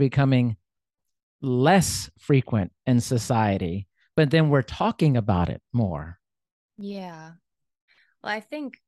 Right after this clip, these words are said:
Speaker 2: and certainly there are sexless relationships and sexless, sexless marriages. Um, I think I remember seeing that article. I haven't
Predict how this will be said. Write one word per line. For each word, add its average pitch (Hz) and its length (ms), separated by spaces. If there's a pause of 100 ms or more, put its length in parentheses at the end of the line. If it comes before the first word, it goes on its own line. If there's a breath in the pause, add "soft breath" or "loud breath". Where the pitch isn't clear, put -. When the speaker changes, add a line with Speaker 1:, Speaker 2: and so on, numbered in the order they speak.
(600)
Speaker 2:
and 202 440
certainly 208 480
there 190 340
are 175 420 (280)
sexless - 540
relationships 175 640
and 170 100
sexless, - 480 (100)
sexless - 540
marriages. 170 840 (600)
Um, 165 500 (960)
I 180 40
think 214 260
I 214 80
remember 175 540
seeing 170 500
that 190 160
article. 196 340
I 190 60
haven't 202 280